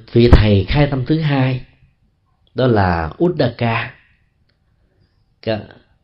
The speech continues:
Ramaputta. Vị thầy này chủ trương, ờ, phi tưởng, phi phi tưởng xứ là một phương pháp thiền ở mức độ cao hơn. Hoạt dụng tâm thức của, ờ,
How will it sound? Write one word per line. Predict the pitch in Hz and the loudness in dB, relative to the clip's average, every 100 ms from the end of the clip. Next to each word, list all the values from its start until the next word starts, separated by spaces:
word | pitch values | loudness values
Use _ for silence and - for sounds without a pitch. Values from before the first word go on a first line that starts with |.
| _ | _
Ramaputta. | 104 107 107 110 120 117 113 104 - _ _ _ _ _ _ _ - - - _ | -4 -2 -2 -4 -4 -4 -6 -6 -12 _ _ _ _ _ _ _ -20 -20 -20 _
Vị | 117 120 | -2 4
thầy | 110 110 | 4 4
này | 107 107 104 92 | 0 2 0 2
chủ | 107 147 151 | 0 0 0
trương, | 147 139 135 135 | 2 4 2 2
ờ, | 131 127 120 120 | 2 2 2 0
phi | 107 - 147 | -6 -2 0
tưởng, | 127 95 101 190 - - - | 2 2 4 2 -2 -12 -4
phi | 120 | -2
phi | 117 120 | -2 -2
tưởng | 101 | -4
xứ | 101 - 190 285 - _ _ _ - | -6 -4 -2 -4 -8 _ _ _ -6
là | 104 | -2
một | 95 92 | -2 -4
phương | - 123 | -4 -4
pháp | 120 165 - | -4 -8 -6
thiền | 110 104 95 | -2 0 0
ở | 92 92 | -2 -4
mức | 135 135 | -4 -4
độ | 90 90 | -4 -4
cao | 110 113 | -10 -10
hơn. | 113 117 - - _ _ _ _ _ _ _ _ _ _ _ _ _ _ _ - - - - - _ | -8 -8 -10 -16 _ _ _ _ _ _ _ _ _ _ _ _ _ _ _ -20 -20 -20 -20 -20 _
Hoạt | - 117 131 | -2 0 2
dụng | 117 120 | 0 0
tâm | 120 175 170 | 0 0 2
thức | 226 269 - _ | 2 0 -4 _
của, | 113 110 165 202 143 139 | 2 4 6 4 4 2
ờ, | 123 | 2